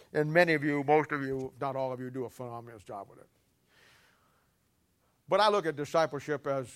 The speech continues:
as, as a little more than that. Discipleship is your first introduction to a new life in Christ many times,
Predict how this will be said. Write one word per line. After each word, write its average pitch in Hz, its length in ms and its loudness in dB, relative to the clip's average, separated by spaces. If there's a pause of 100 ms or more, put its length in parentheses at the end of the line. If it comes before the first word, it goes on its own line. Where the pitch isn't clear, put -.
(160)
as, 139 260 -4 (1900)
as 143 100 -8
a 165 60 2
little 151 220 -2
more 123 220 -8
than 117 140 -20
that. 104 180 -20 (1000)
Discipleship 165 640 0
is 139 160 -4
your 147 140 -2
first 160 360 -4
introduction 139 680 -6
to 131 240 -6
a 131 40 -6
new 135 160 -6
life 123 240 -4
in 113 120 -16
Christ 107 340 -12
many 117 160 -16
times, 110 300 -18